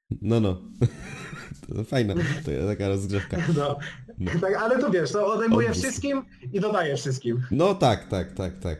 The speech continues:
Speaker 1: tak,
Speaker 2: No.
Speaker 1: to jest fakt. Że jednak koniec końców jest ró-, równe zasady są.
Speaker 2: Tak, tak, tak, muszę powiedzieć, że rzeczywiście, no.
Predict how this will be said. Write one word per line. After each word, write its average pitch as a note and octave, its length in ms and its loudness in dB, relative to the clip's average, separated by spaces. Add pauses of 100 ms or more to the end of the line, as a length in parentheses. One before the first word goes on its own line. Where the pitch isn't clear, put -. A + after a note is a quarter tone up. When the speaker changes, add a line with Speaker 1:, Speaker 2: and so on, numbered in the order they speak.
Speaker 1:
tak, - 140 -4
Speaker 2:
No. C#3 140 0
Speaker 1:
to C3+ 60 2
jest C3 160 0
fakt. F2+ 200 -2 (180)
Że C3 140 8
jednak E3 240 6 (140)
koniec F3+ 280 2
końców E3 320 4
jest D#3 160 6
ró-, D3+ 260 6
równe A#2 360 4
zasady F2+ 300 -2
są. D#2+ 180 -6 (520)
Speaker 2:
Tak, D#3 280 -2
tak, B2+ 240 -2
tak, C3 240 -2
muszę D3+ 320 0 (280)
powiedzieć, D3 360 -4
że C#3 100 -4
rzeczywiście, C3 500 -6
no. A#2+ 220 -6